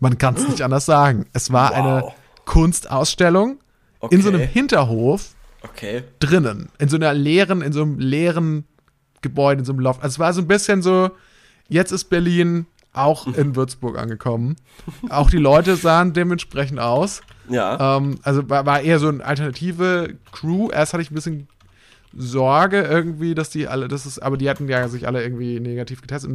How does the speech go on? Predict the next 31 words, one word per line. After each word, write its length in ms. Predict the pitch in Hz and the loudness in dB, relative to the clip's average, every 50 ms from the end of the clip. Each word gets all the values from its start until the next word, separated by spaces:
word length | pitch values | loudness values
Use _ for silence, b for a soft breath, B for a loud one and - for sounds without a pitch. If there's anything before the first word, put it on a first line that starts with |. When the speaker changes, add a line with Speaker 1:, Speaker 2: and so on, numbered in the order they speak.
| 131 131 | -2 -2
Speaker 1:
dann 120 | 139 143 | 0 0
hat 100 | 143 139 | -2 -2
sich 80 | 156 151 | -2 0
auch 80 | 139 | 0
rausgestellt, 500 | 147 156 151 - 139 - 143 135 143 139 B B B B B B - | 0 -2 -2 -4 -6 -4 -2 -2 -2 -4 B B B B B B -4
wir 160 | 135 135 135 | -4 -2 0
waren 240 | 131 135 147 165 160 | 2 2 2 2 2
da, 140 | 151 143 | 0 0
glaub 200 | 135 139 143 139 | 0 0 -2 -2
ich, 60 | 143 - | -2 -4
die 140 | - - | -8 -6
einzigen 500 | - 123 135 143 - 151 139 127 123 117 | -4 -4 -4 -4 -4 -6 -8 -8 -8 -8
Besucher. 480 | 113 117 117 127 120 - - - - - _ _ _ _ _ b b b b b b - - _ | -6 -4 -4 -4 -4 -4 -6 -10 -12 -14 _ _ _ _ _ b b b b b b -20 -12 _
Speaker 2:
Mhm. 260 | - 127 117 117 - - - | -8 -8 -6 -8 -10 -8 -4
Speaker 1:
Und 260 | - 143 143 143 135 | -2 -2 -2 0 0
wir 140 | 143 139 135 | 0 2 4
war, 260 | 139 143 147 135 - | 4 4 4 4 2
Speaker 2:
Ja. 140 | - 143 139 | 0 0 2
Speaker 1:
ähm, 240 | 139 139 139 139 127 - 143 | 2 0 -2 -4 -4 -4 -4
die 80 | 143 | -2
anderen, 300 | - 143 165 185 175 156 | 0 2 2 2 0 0
die 120 | 135 135 131 | -2 0 2
waren 200 | 131 135 160 - | 2 2 2 0
alle, 200 | - 147 156 151 | -2 -2 -2 -2
glaub 180 | 156 143 139 | -2 -2 -4
ich, 120 | 143 - - | -4 -6 -6
entweder 240 | 147 143 151 143 | -6 -6 -6 -6
die, 80 | 131 131 | -6 -8
von, 280 | - - 139 139 131 135 | -8 -6 -6 -6 -4 -4
die 100 | 135 131 | -4 -2
Organisatoren 680 | 127 127 127 127 117 117 117 - - - 190 220 269 | 0 0 0 0 0 -2 -2 0 2 2 2 2 0